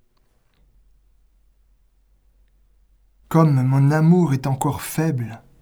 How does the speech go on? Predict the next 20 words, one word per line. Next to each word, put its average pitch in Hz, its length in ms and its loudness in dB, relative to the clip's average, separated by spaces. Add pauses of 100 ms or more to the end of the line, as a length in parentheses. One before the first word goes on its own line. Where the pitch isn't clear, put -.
et 143 80 2
ma 139 120 2
vertu 143 360 -2
imparfaite, 147 760 -6 (1400)
il 165 100 4
est 170 180 4
indispensable 185 840 0
que 160 100 4
je 151 120 2
reçoive 170 500 2
de 151 120 4
vous 170 260 4
réconfort 151 880 2 (200)
et 156 140 2
consolation. 139 760 2 (920)
J'ai 190 160 4
besoin 180 580 4
de 139 120 2
votre 135 360 0
grâce 123 540 -4